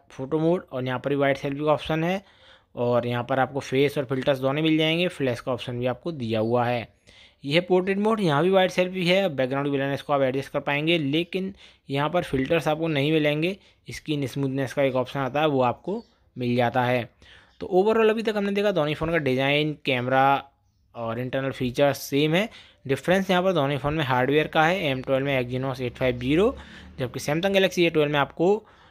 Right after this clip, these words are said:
Helio का पी थर्टी फ़ाइव octa-core प्रोसेसर मिलता है। हालांकि मैंने दोनों ही फ़ोन का स्पीड टेस्ट किया था, कोई,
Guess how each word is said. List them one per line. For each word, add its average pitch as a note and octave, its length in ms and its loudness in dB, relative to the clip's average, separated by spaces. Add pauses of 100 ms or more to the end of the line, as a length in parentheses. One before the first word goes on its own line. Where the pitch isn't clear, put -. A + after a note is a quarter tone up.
(120)
Helio C#3 340 4
का E3 60 2
पी G#3 180 -8
थर्टी F3 260 2
फ़ाइव E3 160 4
octa-core B2+ 340 -2
प्रोसेसर C3 340 -4
मिलता B2+ 400 0
है। B2+ 180 2 (340)
हालांकि D3+ 260 0
मैंने G3 180 -2
दोनों F#3 160 2
ही F#3+ 80 0
फ़ोन F#3 140 0
का G3 80 2
स्पीड F3+ 240 -4
टेस्ट F#3 180 0
किया E3+ 180 4
था, F#3+ 100 0
कोई, F3+ 220 -2